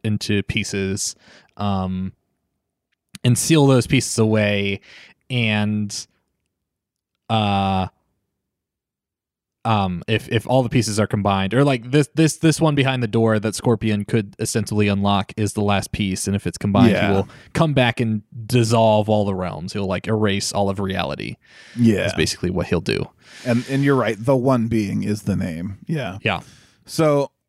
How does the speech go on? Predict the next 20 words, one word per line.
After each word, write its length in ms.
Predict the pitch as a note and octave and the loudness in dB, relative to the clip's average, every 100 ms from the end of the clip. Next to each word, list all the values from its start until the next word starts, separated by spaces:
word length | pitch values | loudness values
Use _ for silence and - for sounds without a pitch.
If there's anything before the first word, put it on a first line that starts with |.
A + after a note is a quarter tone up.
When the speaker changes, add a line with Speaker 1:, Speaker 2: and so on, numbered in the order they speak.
| _ | _
Speaker 2:
he, 400 | _ F3+ E3 D3+ C#3+ | _ -2 0 0 0
he's 220 | C#3+ C3+ | 0 2
like, 160 | B2 | 0
"Well, 240 | C#3+ D3+ - - | 2 0 -2 -2
I 160 | C#3 | 2
would 180 | D3+ B2 | 2 2
just 240 | B2 A2 A2+ | 0 -2 -2
hide 440 | C3+ C3+ E3 F3 _ _ | 0 2 0 -2 _ _
and 440 | C#3+ D3 B2 A2+ - - A#2 A2 | 0 2 2 0 -4 -6 0 4
keep 160 | C#3+ | 4
Speaker 1:
<laughs> 0 | |
Speaker 2:
out 240 | - C#3 B2+ | 4 2 2
of, 340 | C3 A#2+ A2+ - | 2 2 0 -4
uh, 300 | A#2 A2+ G#2 | 0 2 2
all 140 | B2+ B2 | 2 2
these 160 | B2 | 2
Speaker 1:
Yeah. 60 | A#2+ | 4
Speaker 2:
other 160 | A#2+ | 4
ninjas' 520 | A#2+ B2+ B2+ B2 A#2 A2+ | 4 2 4 2 0 0
business. 520 | C#3+ D3 F#3 - | 0 2 0 0